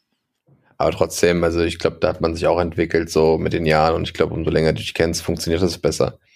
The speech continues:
Also ich kann mich ja auch ein paar Mal erinnern, äh, Nick, als wir da die ein oder andere Diskussion hatten, geschäftlich.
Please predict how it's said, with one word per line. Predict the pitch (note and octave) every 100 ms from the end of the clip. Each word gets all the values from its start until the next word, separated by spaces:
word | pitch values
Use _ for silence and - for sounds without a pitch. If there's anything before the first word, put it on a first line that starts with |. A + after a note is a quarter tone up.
| _ -
Also | - E2
ich | D#2
kann | -
mich | D#2+
ja | F2+
auch | A#1+
ein | F2
paar | - F2
Mal | F2 E2+
erinnern, | F2 E2+ F2 E2+
äh, | - E2+
Nick, | - -
als | - - -
wir |
da | E2+ F2 E2+
die | -
ein | E2+
oder | E2 D#2+
andere | F2
Diskussion | E2 D#2 E2 E2 F2 F2
hatten, | E2 D2+
geschäftlich. | D#2 - F2+ - F#2+ F#2 -